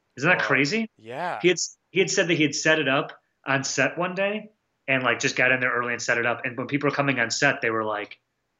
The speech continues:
Speaker 1: "Oh, are they sleeping? Are they already ready to go?" Like, everyone thought it was really the actors waiting to
Speaker 2: <laughs>
Speaker 1: Crazy.
Speaker 2: Are they sleeping? <laughs> What are they doing? That's
Speaker 1: He also had,
Speaker 2: incredible.
Speaker 1: I know. He also had the original, uh, Chucky heads from one, two, and three.
Speaker 2: Nice.
Speaker 1: Uh,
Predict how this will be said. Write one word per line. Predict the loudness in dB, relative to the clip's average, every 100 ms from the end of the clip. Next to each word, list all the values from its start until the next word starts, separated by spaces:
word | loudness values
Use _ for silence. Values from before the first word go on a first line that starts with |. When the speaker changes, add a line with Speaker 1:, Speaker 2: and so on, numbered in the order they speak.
| _ 2
Speaker 1:
"Oh, | 4
are |
they | 6
sleeping? | 4 2 -2 -2 -2 -4 -4 -2
Are | 2
they | 4
already | 4 4
ready | 4 4
to | 2
go?" | 2 2 2 -4 -12 -6
Like, | 0 2
everyone | 4 2
thought | 2 4 4
it | 2
was | -4
really | -4 -2
the | -2 0
actors | 0 0 -2 -2
waiting | -2 -2 -4
to | -8 0
Speaker 2:
<laughs> | 0 0 -6 -8 _ -6
Speaker 1:
Crazy. | 0 0 0 -6 -6 -18 -8 0
Speaker 2:
Are | 0
they | 0
sleeping? | -2 -4 -2 -2 0 0 0
<laughs> |
What | -4 -8 -6 -6
are | -6
they | -8 -14
doing? | -14 -12 -10 -12 -14 -18 -10
That's | -8
Speaker 1:
He | 0 4
also | 4
had, | 4
Speaker 2:
incredible. | 2 0 -2 _ _
Speaker 1:
I | 0
know. | 2
He | 4
also | 2 0
had | -2 0
the | -2
original, | -2 -2 -2 -2 -2
uh, | 0 -2 -2
Chucky | -2 -2 -2
heads | -2 -2 -4
from | -4 -4 -4
one, | -6 -4
two, | -8
and | -4
three. | -2 -4 -6 _ _ _ -16
Speaker 2:
Nice. | -16 _ -12 -2
Speaker 1:
Uh, | 2 2